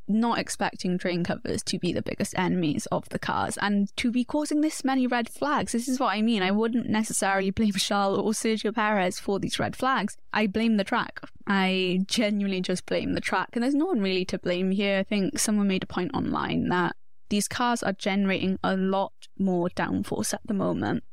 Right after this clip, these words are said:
The way that the cars have been designed, the way that as we get further and further into these regulations, more teams are getting to grips with how to create that downforce. The amount of downforce generated is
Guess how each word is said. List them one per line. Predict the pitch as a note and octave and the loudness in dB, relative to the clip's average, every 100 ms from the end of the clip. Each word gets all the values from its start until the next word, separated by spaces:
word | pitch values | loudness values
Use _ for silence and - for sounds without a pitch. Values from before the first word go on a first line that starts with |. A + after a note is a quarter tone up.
| - | -2
The | B3+ | 0
way | G#3+ A3 | 2 2
that | G3 | 2
the | |
cars | G3+ G#3 F#3+ F#3+ | 0 2 2 0
have | - | 0
been | F3+ | 0
designed, | F#3 G3+ G3+ G3+ G3 F#3+ | 2 2 2 2 0 0
the | |
way | F#3 F#3+ F#3+ F#3+ F#3+ F#3 - | 0 2 2 4 2 2 0
that | F#3 F#3 | 0 2
as | F#3 F#3 | 2 2
we | G3+ F#3+ | 2 0
get | - F#3 F3+ - | 0 0 -2 -4
further | - A3 G3+ | -4 0 2
and | F#3+ | 0
further | G3 F#3+ F#3 | 0 2 2
into | F#3 F#3+ | 0 0
these | G3+ | 0
regulations, | F#3+ F#3 F#3 G3 G#3 - G3+ G3 F#3 - | 0 0 2 2 2 2 2 2 -2 -2
more | G3 F#3+ F#3 F#3 F#3+ F#3+ | 0 2 2 2 2 0
teams | - F#3+ F#3 G3 | -2 -2 -2 -2
are | |
getting | F#3 G3 | -2 -4
to | G#3 - | -6 -2
grips | F#3 - - - | -4 -4 -6 -2
with | F#3 - | -2 0
how | G3+ | -2
to | G3+ | -2
create | - - G#3 | -4 -4 -2
that | G3+ | 0
downforce. | A3 A3 A3 A3+ A3 - - - - | 0 0 2 0 0 -4 -14 -20 -6
The | G3+ | 0
amount | F#3+ F#3+ F#3+ | 2 2 0
of | - | -4
downforce | - G#3 G3+ G3 - - | 0 2 2 -2 -4 -2
generated | G3+ G3 F#3+ F3+ F#3+ | 0 2 2 2 0
is | - | 0